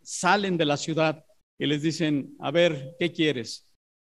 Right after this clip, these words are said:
Pues, obviamente que ustedes también estén, eh, bajo nuestro dominio. Y este grupo les dice, "Muy bien, rey, este, aceptamos, este, pero ¿qué es lo que quieres?". Y dice, "Pues lo mismo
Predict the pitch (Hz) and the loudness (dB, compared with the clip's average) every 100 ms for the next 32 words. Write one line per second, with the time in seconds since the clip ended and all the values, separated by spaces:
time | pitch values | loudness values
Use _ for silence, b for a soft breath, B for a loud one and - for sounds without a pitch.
0 | _ 123 101 - 107 - - 120 147 151 | _ -16 -16 -16 -14 -14 -8 -4 0 2
1 | 156 160 151 135 - 160 156 135 147 156 | 2 -2 -6 -8 -4 -4 -4 -2 0 0
2 | 151 143 156 147 147 139 131 120 117 127 | -2 -4 -4 -2 -2 -6 -8 -8 -4 -4
3 | 123 135 127 117 127 117 127 170 143 120 | -4 -4 -4 -4 -6 -2 2 2 2 0
4 | 120 - _ _ _ _ _ _ _ _ | -4 -14 _ _ _ _ _ _ _ _
5 | _ _ _ _ _ _ 185 196 214 208 | _ _ _ _ _ _ 0 4 6 6
6 | 202 185 165 180 175 180 180 196 196 208 | 4 4 4 2 2 2 4 4 4 4
7 | 208 190 185 147 - _ _ _ _ _ | 2 0 0 -2 -10 _ _ _ _ _
8 | _ _ 131 117 - - - 117 110 104 | _ _ -8 -8 -10 -12 -6 -4 -4 -6
9 | - - _ 123 - - - 170 160 151 | -10 -18 _ -6 -6 -2 4 4 4 0
10 | - - - _ _ _ _ _ _ 131 | -2 -8 -12 _ _ _ _ _ _ -4
11 | 123 - - 117 - 143 131 170 175 165 | -4 -6 -6 -6 -2 -2 0 0 0 -2
12 | - 170 156 143 - - _ _ - 127 | -2 0 0 -2 -8 -14 _ _ -16 -10
13 | 123 127 135 123 120 120 180 208 202 185 | -8 -8 -6 -4 -2 2 2 2 -2 -4
14 | - | -8